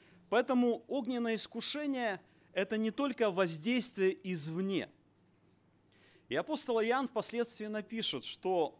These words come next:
в страхе есть мучение. Друзья мои, мучение бывает даже не в том, что происходит вовне нас. А самое большое мучение, самое большое переживание, искушение бывает то, что человек переживает внутри.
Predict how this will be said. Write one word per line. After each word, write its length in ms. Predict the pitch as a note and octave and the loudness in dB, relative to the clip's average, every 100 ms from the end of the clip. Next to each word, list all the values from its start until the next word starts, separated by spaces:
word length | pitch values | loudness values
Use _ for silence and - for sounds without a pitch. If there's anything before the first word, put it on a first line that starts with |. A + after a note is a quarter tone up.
| _ | _
в 120 | - | -4
страхе 520 | - - A3+ A#3 - | -2 2 2 2 0
есть 300 | D#3 C#3 - | 0 0 -2
мучение. 540 | C#3+ C3 - A2 F#2 F#2+ | -4 -4 -4 -4 -6 -10
Друзья 380 | A#2+ F#3 A3+ | -6 -2 0
мои, 180 | A3+ F#3+ | 0 0
мучение 500 | F#3+ G#3+ C#4+ C#4+ B3 | -2 -2 -2 -2 -4
бывает 360 | G3 G#3 A#3+ G#3+ | -2 0 0 0
даже 260 | A3 F#3+ | -2 -4
не 100 | G#3 | -6
в 80 | G#3 | -6
том, 220 | - C#4 | -6 -6
что 240 | A#3+ - G#3 | -4 -4 -4
происходит 680 | G#3+ G3 F3 - A#3+ G3+ F3 | -2 -4 -4 -6 -4 -4 -2
вовне 540 | F3 F#3+ F3+ G3+ G3 | 2 2 0 -2 -2
нас. 400 | C3 G2 - - _ _ - - - - _ | -2 -6 -10 -16 _ _ -20 -20 -20 -20 _
А 140 | - D3 | 0 4
самое 440 | - B3+ C4 B3 | 6 4 4 2
большое 440 | G3+ G3+ - B3 A3+ | 2 0 0 -2 -2
мучение, 720 | G#3+ G#3 - C4+ B3+ E3+ D3+ | -2 -2 -2 -2 -2 0 0
самое 360 | A3 A#3+ A3+ | 0 2 0
большое 440 | F#3 G3 - G#3+ F#3+ | 0 -2 0 -2 -2
переживание, 720 | F#3 F3 D#3+ G3+ A#3 A3+ F3+ | -4 -4 -2 -2 -2 -2 -4
искушение 600 | - F3 - B3 A#3+ F#3 | -6 -8 -6 -4 -2 -4
бывает 380 | D#3+ G3+ G3+ - | 0 2 0 -2
то, 140 | B3 | -6
что 180 | - G3+ | -6 -8
человек 400 | - F#3+ G3+ F#3+ | -6 -2 -2 -4
переживает 560 | F#3 F3 D#3 F#3 F3+ F3 | -6 -8 -4 -2 -2 -4
внутри. 540 | E3 F#3 E3 G#3 C#3 | -10 -12 -8 -6 -6